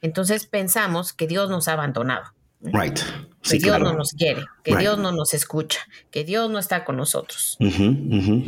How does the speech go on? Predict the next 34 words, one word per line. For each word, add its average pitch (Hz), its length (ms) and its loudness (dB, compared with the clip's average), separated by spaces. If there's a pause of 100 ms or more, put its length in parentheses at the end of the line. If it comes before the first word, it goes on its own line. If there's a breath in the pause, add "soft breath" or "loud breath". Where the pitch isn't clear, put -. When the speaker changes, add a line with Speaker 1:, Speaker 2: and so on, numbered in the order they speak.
Speaker 2:
ujú. 107 480 2
Speaker 1:
Y 214 60 -2 (120)
no 233 160 0
es, 262 280 -2 (180)
y 214 140 0
no 233 180 0
es 247 220 0
así. 233 520 -2 (640)
O - 20 6
sea, 104 120 6
Speaker 2:
No, 98 80 2
no 95 60 4
Speaker 1:
yo 95 80 4
Speaker 2:
lo 90 80 4
Speaker 1:
creo 82 80 2
Speaker 2:
es. - 80 -2
Speaker 1:
que 320 100 0
si 277 120 -2
pone-, 226 300 -4
que 226 100 -2
si 226 140 -2
ponemos 240 460 0
atención 226 720 0
a 208 80 0
lo 190 260 -2
que, 185 280 -2 (380)
a 190 320 -4
cómo 240 500 0
estamos 196 680 -2
orando, 170 640 -2 (920 loud breath)
a 175 200 -2
cómo 220 360 -2
estamos 185 480 -2
viviendo 165 800 -2